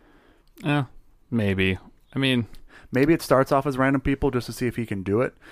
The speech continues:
Speaker 2: and, like, maybe the first person he killed was somebody that just was an easy, like, he just broke and just, like, got angry and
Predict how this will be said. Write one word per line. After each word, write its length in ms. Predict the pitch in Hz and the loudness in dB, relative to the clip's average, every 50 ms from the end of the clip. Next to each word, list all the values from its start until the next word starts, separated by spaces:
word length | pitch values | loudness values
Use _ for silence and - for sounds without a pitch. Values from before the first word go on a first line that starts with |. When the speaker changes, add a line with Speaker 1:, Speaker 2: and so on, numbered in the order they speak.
| - - | -20 -14
Speaker 2:
and, 120 | - 101 | -10 -8
like, 120 | 98 98 98 | -8 -6 -4
maybe 280 | 101 104 107 110 117 | -2 -2 -2 0 -2
the 100 | 110 98 | -2 -2
first 240 | 92 - 113 107 98 | -2 -2 -2 -4 -2
person 260 | - - 110 - - | -2 -4 -4 -4 -4
he 120 | 101 101 92 | -8 -8 -8
killed 420 | - - 104 104 107 110 110 107 - - - - - _ - | -6 -4 -2 0 0 0 -2 -4 -10 -20 -20 -20 -20 _ -8
was 260 | 90 95 101 104 104 | -4 -2 -2 -2 -2
somebody 440 | - - 110 101 98 101 98 101 98 | -4 -6 -4 -2 0 0 0 0 0
that 240 | 95 101 87 92 | -2 -2 -4 -6
just 200 | 87 - 104 - | -8 -10 -10 -8
was 160 | - 104 87 95 | -10 -10 -10 -10
an 120 | 98 92 - | -12 -12 -10
easy, 300 | - 104 101 95 98 101 | -10 -8 -8 -6 -6 -6
like, 140 | 92 90 - | -8 -8 -8
he 100 | - 110 | -10 -10
just 300 | 101 95 - - - - | -8 -8 -10 -10 -6 -4
broke 320 | 95 95 98 104 - - | -4 -2 -2 -4 -6 -12
and 140 | - - 92 | -16 -14 -14
just, 200 | 90 87 - - | -14 -14 -12 -12
like, 140 | 95 90 87 | -12 -12 -10
got 160 | - 90 - - | -12 -14 -12 -10
angry 480 | 101 101 98 101 92 95 95 95 90 _ - - - - _ - | -8 -8 -8 -8 -8 -8 -10 -10 -12 _ -20 -20 -20 -20 _ -12
and 300 | - 92 90 87 82 | -10 -10 -10 -10 -12